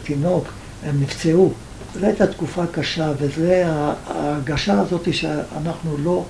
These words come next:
רצויים פה, וארץ ישראל קוראת לנו. ואז זה דחף, נתן דחיפה חזקה מאוד להתחיל לחשוב על עלייה לישראל. ועד שעלינו היה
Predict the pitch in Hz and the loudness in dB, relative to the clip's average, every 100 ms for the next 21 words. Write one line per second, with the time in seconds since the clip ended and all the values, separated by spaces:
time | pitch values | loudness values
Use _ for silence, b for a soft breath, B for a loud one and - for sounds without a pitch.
0 | - 202 156 170 - 175 170 175 - 175 | -8 0 4 4 4 6 6 6 4 2
1 | 170 - - - - - 151 147 143 143 | 0 -6 -16 -16 -16 -6 0 2 4 4
2 | - 180 175 165 170 139 160 147 160 165 | 2 2 2 2 0 -2 0 0 4 4
3 | 151 - - - - 147 147 - 143 131 | 2 -4 -12 -10 -6 -2 -2 -2 -6 -6
4 | 135 - - - 151 170 147 151 143 - | -10 -12 -10 -6 0 0 0 0 -2 -2
5 | 165 143 - 147 170 156 143 - 151 165 | -2 -4 -6 -6 -2 -2 -4 -6 -4 -2
6 | 165 160 147 156 165 143 156 202 220 - | -2 -2 -4 -2 0 0 2 0 -2 -8
7 | - 139 139 - 156 147 - 175 185 185 | -2 -2 -2 -2 -2 -2 -4 -2 -2 -2
8 | - 160 151 147 160 151 147 143 147 135 | -6 -2 -2 -4 -2 0 2 2 0 -2
9 | - - 113 113 - 147 156 151 185 196 | -6 -8 -8 -8 -10 0 4 6 8 8
10 | 190 170 156 147 165 220 196 180 165 156 | 8 6 8 6 6 6 6 6 6 4
11 | 160 | 4